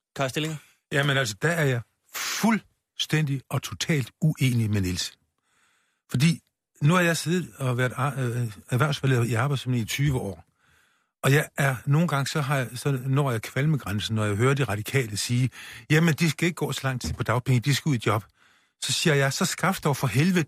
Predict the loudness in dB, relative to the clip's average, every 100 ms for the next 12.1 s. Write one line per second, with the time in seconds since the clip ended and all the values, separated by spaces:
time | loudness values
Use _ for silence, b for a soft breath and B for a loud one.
0 | -2 -2 0 0 0 _ _ _ -2 2
1 | 4 4 2 0 -6 b b -4 -2 -2
2 | -2 -4 -8 _ -4 0 0 0 0 -2
3 | -2 -4 -2 0 0 0 0 -2 -4 B
4 | -6 -2 -2 0 0 0 -2 -4 _ -2
5 | 2 0 2 0 2 0 -2 0 0 2
6 | 0 0 -2 0 0 0 0 0 0 -2
7 | -8 B B 0 2 2 0 0 0 2
8 | 2 2 2 0 _ _ _ _ -4 0
9 | 0 2 0 0 0 0 -2 -4 -4 -4
10 | -4 -4 -6 -6 -4 -2 -2 -4 b b
11 | b -2 -2 -2 0 2 0 0 -2 0